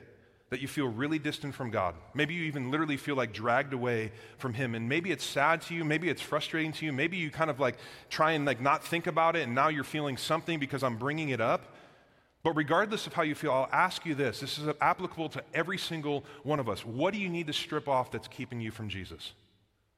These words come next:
What is it that you need to strip off that's keeping you from Jesus? There's things in all of our lives. What is that?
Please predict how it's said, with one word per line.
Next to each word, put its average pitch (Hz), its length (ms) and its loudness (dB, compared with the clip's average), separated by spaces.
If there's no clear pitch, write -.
What 147 180 0
is 180 140 0
it 180 120 -2
that 143 100 -2
you 139 100 -4
need 135 280 -2
to 117 100 -8
strip 120 340 -2
off 104 240 0
that's 110 200 -10
keeping 120 340 -8
you 110 100 -6
from 104 180 -8
Jesus? 92 460 -10
There's 131 220 -2
things 147 460 0
in 131 180 -6
all 131 260 0
of 127 80 0
our 123 160 2
lives. 98 440 -2
What 143 160 -2
is 131 180 -4
that? 82 220 -6